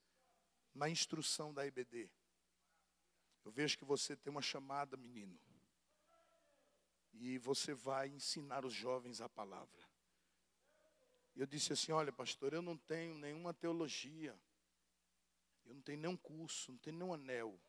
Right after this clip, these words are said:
Ele disse assim: "Eu disse pra você ensinar os jovens." E aí a gente começou a ensinar aquela mocidade, meu irmão, aquilo foi crescendo.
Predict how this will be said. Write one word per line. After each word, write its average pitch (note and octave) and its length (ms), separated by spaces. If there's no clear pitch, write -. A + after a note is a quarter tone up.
Ele C3+ 80
disse - 160
assim: B2+ 160
"Eu B2+ 120
disse C#3 240
pra D3 100
você D3 220
ensinar C#3+ 500
os D3 100
jovens." G#2 720
E C3 80
aí D#3 120
a E3 80
gente E3+ 260
começou F3 460
a F3+ 40
ensinar E3 380
aquela D#3 300
mocidade, D3+ 600
meu C#3 120
irmão, C3 140
aquilo D#3+ 220
foi D#3+ 200
crescendo. C#3+ 680